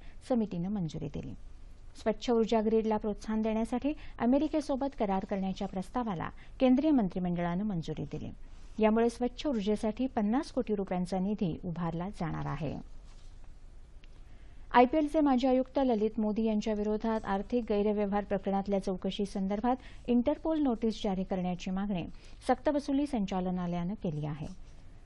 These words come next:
ललित मोदी यांच्या विरोधात एका विशेष न्यायालयानं अलीकडेच जारी केलेल्या अजामीनपात्र वॉरंटच्या आधारावर सक्तवसुली संचालनालयाच्या मुंबई शाखेनं इंटरपोलकडून रेड कॉर्नर नोटीस मिळवण्याचे प्रयत्न सुरू केल्याची माहिती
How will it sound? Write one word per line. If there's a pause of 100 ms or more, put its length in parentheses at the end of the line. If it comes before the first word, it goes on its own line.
ललित (100)
मोदी
यांच्या
विरोधात
एका
विशेष
न्यायालयानं
अलीकडेच
जारी
केलेल्या
अजामीनपात्र
वॉरंटच्या
आधारावर (500)
सक्तवसुली
संचालनालयाच्या
मुंबई
शाखेनं (420)
इंटरपोलकडून
रेड
कॉर्नर
नोटीस
मिळवण्याचे
प्रयत्न
सुरू
केल्याची
माहिती